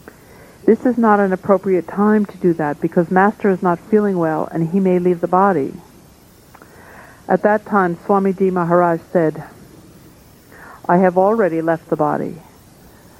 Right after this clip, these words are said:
I have already gone back to the real home. I am here only to talk to you and give some more time to you." Saints are not under the control of death,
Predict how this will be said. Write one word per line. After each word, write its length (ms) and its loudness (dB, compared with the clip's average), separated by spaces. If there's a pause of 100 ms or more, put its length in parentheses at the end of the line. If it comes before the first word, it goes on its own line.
(160)
I 100 2
have 160 2
already 400 0
gone 240 -2
back 280 -4
to 100 -4
the 100 0
real 240 0
home. 540 -4 (680)
I 120 2
am 220 0
here 440 0
only 380 0
to 120 -6
talk 360 0
to 80 -4
you 360 -2 (380)
and 200 -2
give 300 0
some 120 -4
more 200 2
time 420 -2
to 100 -10
you." 300 -6 (2500)
Saints 360 2
are 100 4
not 280 2
under 200 0
the 120 -2
control 520 0
of 140 -4
death, 240 -2